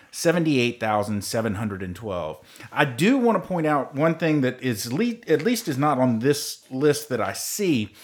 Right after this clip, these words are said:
Um, the most American casualties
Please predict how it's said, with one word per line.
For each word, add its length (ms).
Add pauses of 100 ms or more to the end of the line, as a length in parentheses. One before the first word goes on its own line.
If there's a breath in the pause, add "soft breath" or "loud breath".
(340 loud breath)
Um, 480 (680)
the 280
most 600 (280)
American 720
casualties 1080